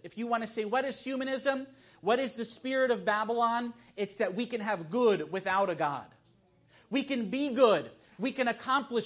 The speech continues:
good. We can do good. We are good apart from God. But we know from the Scripture there is none good but God. None good but God.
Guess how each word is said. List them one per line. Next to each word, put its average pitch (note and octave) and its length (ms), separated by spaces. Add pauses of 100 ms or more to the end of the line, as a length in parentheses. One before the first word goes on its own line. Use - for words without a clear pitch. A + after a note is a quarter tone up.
(120)
good. D#3 240 (160)
We B3 180
can A3 220
do C#4+ 280
good. F#3 280 (160)
We A#3+ 180
are B3 280
good F#3 380 (160)
apart G#3 460
from F#3 160
God. E3 380 (420)
But G#3+ 220
we C#4 160
know A#3+ 240
from G#3+ 160
the G3 80
Scripture - 340 (140)
there G#3 220
is F#3+ 140
none A#3 380
good E3+ 340
but F3 200
God. D3+ 340 (500)
None B3+ 400
good G#3+ 220
but F#3 180
God. C#3+ 320